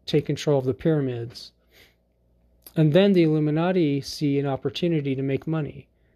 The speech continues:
and they tell Zelensky,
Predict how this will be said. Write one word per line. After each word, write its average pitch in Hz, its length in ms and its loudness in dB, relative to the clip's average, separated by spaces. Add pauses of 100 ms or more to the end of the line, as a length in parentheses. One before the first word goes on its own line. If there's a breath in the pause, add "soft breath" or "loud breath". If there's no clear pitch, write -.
(640)
and 151 120 2
they 139 420 2 (220)
tell 143 640 2 (960)
Zelensky, 151 800 2